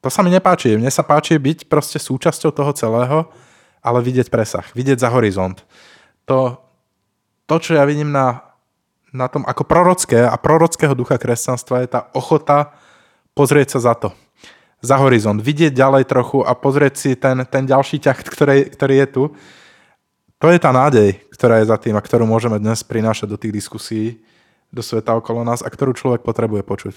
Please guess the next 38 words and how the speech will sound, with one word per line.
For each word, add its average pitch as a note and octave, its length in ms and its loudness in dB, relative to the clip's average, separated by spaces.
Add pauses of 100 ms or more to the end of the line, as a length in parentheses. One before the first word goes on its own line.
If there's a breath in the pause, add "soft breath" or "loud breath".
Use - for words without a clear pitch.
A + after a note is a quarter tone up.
Lebo A2+ 240 -4
v - 80 -12
tomto B2+ 240 -4
sme, A#2 400 -4 (880)
ja A2 160 -4
sa E3 80 -2
v - 80 -14
tom B2+ 80 -4
cítim - 240 -8
stratený. A2 640 -6
Naozaj, A#2+ 480 0
že A2+ 120 0 (1400 soft breath)
vidím D3 240 -4
veľkú G#3 240 2
beznádej E3 400 4
v - 160 -4
tom A#2+ 40 -2
svete - 280 -4
okolo A2+ 320 -2
nás. A2 240 -4
Politicky, D#3 560 -6
keď C3 200 -8
sa C3+ 40 -4
pozriem C3 320 0
na A#2 160 0
to, - 80 -6
čo - 160 -10
sa C3+ 80 -8
deje B2+ 160 -4
na G#2+ 160 -4
Slovensku, B2 560 -8
naozaj, A#2+ 480 -4
že - 0 -
človeku C3 480 -6
je A#2+ 80 -2
zle C3 160 4
z - 80 -18
toho, G#2+ 180 -2